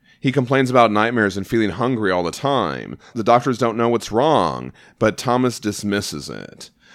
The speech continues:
"You pamper that boy too much," he says, and he's, like, sitting on the couch with a drink or whatever. He supposes that Victor is sick from a jungle bug from that monkey.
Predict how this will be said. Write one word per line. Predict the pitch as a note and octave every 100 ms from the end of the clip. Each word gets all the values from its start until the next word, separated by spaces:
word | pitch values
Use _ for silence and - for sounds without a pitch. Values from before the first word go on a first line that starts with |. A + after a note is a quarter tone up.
| -
"You | C3+
pamper | - F3+ E3
that | D#3 C3
boy | B2 B2+
too | - C#3
much," | G#2+ F2 E2+
he | - D#2
says, | - E2+ D#2 D2 D#2 D#2 - -
and | G#2+
he's, | G#2 F#2+
like, | F2+ D#2+
sitting | - C3+ -
on | G2
the | F#2
couch | - F#2+ F#2
with | G2
a | E2
drink | D#2+ F#2+ E2 E2+ E2+
or | F#2
whatever. | F2 F2+ F2 F2+ F2 F2+
He | - E3
supposes | D#3 D#3 C3+ D3 C3 C#3
that | A#2+ G#2
Victor | A#2+ B2 C3
is | A#2 -
sick | - B2+
from | - B2
a | G#2+
jungle | F#2 A2 A#2 A2
bug | F2 E2+ D#2+ D#2
from | D2 G2 F#2
that | D2 C#2+
monkey. | F#2 E2+ D2+ - - -